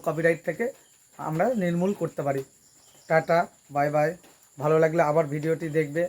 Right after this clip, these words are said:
আর অন্যকে দেখার সুযোগ করে দেবে। তো কোথা থেকে আমরা ভিডিওটি পাবো? লাস্ট আবার একবার বলে যাচ্ছি, নেটস রিভিউ। নেটস রিভিউ থেকে অবশ্যই তোমরা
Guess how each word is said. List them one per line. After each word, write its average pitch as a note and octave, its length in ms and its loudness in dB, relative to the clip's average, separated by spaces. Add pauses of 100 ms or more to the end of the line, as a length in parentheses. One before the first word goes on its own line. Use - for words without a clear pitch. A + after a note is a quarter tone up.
(100)
আর C3+ 300 0
অন্যকে D#3 340 -4
দেখার D3+ 260 -2
সুযোগ D#3+ 280 -8
করে E3+ 180 -2
দেবে। E3 200 0 (400)
তো D3+ 260 -4
কোথা G3 200 2
থেকে G3+ 160 -2
আমরা G3 160 0
ভিডিওটি F#3+ 360 0
পাবো? G3+ 360 -2 (320)
লাস্ট D#3+ 380 -2
আবার E3+ 240 2
একবার E3+ 180 2
বলে F3 160 2
যাচ্ছি, F3 240 -2 (280)
নেটস F3+ 320 0
রিভিউ। C#3 400 -4 (400)
নেটস F3+ 280 -4
রিভিউ G3 200 2
থেকে G3+ 180 -2
অবশ্যই F#3 400 -2
তোমরা F#3+ 240 -4